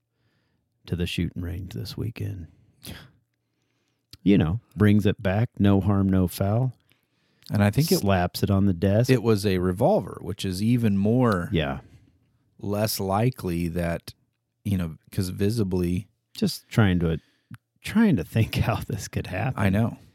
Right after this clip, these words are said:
Speaker 2: It's, it's
Speaker 1: And
Speaker 2: hard to
Speaker 1: it's
Speaker 2: wrap your mind around other than the fact that I think somehow, somewhere, there was an intentional reason why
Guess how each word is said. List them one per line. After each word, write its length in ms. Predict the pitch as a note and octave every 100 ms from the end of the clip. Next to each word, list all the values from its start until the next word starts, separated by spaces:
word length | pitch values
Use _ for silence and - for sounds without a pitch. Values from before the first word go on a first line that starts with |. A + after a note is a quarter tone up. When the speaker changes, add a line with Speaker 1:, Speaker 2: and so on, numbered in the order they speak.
| - -
Speaker 2:
It's, 420 | F2+ F2 - - -
it's 140 | A2
Speaker 1:
And 140 | B2
Speaker 2:
hard 20 | -
to 140 | A2+
Speaker 1:
it's 80 | A2
Speaker 2:
wrap 180 | A2+ -
your 80 |
mind 240 | G2 G#2 G2+
around 340 | F#2+ F#2 F2+
other 280 | - G#2 G#2+
than 140 | G2+ F#2
the 80 |
fact 380 | F2 G#2 F2+ -
that 180 | - - _ _ _
I 100 | - F2+
think 280 | - F2
somehow, 640 | - - G#2 G2+ G2 A2 G#2+
somewhere, 880 | A2 - G#2 F#2+ F#2 F#2+ F2+ E2 D#2+
there 160 | F2
was 160 | E2+ E2+
an 100 | E2
intentional 1000 | E2 E2+ - G2 G2+ - G2 F#2 F2+ F2+ _ _ _
reason 680 | - E2+ F2+ F#2 F2+ F2+ E2
why 440 | D#2 C#2+ - -